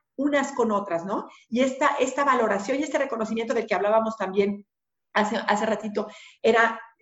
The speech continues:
a ver, ¿cómo voy a cuidar yo a mis hijos? Tenía que ver con cómo cuidó mi madre a mis hijos, pero también con cómo los cuidó mi abuela. Y entonces se recuperaban mucho más esas prácticas, eh,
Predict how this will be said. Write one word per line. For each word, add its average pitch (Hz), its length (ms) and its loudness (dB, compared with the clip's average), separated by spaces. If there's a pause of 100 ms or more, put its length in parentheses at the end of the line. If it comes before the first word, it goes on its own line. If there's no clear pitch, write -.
(160)
a 214 60 0
ver, - 300 -2
¿cómo 254 280 6
voy 262 140 4
a 254 120 2
cuidar 226 340 4
yo 240 180 4
a 233 60 6
mis 220 220 -2
hijos? 226 360 -2
Tenía 202 280 -2
que 214 100 -2
ver 202 200 2
con 202 220 0
cómo 208 280 -2
cuidó 208 240 0
mi 196 100 -6
madre 190 260 -2
a 180 40 -6
mis 185 160 -10
hijos, 208 180 -8
pero 190 120 -6
también 185 240 -6
con 180 120 -12
cómo 196 200 0
los 190 160 -4
cuidó 185 240 -2
mi 190 80 -2
abuela. 185 380 0 (260)
Y 220 80 0
entonces 208 140 -4
se 240 120 4
recuperaban 233 760 2
mucho 233 280 -2
más 240 360 0 (380)
esas 247 380 2
prácticas, 240 600 -2 (320)
eh, 185 320 0